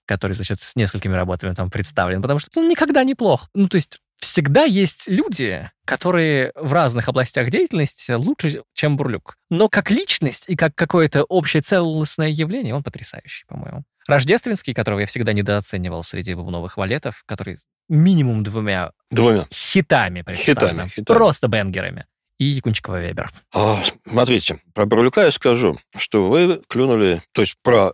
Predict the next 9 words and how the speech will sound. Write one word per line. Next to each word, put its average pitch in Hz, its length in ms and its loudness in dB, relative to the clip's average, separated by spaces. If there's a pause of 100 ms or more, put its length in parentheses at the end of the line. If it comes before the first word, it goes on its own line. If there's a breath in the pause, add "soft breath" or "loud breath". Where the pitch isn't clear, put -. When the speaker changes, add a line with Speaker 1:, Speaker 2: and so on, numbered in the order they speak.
(160)
Speaker 2:
Бурлюка 104 500 2
как - 600 -4
зверушку, 113 600 2 (440)
как - 500 -2
феномен, 113 480 2
я 107 540 2
согласен - 500 -2
с - 100 -6
вами. - 140 -20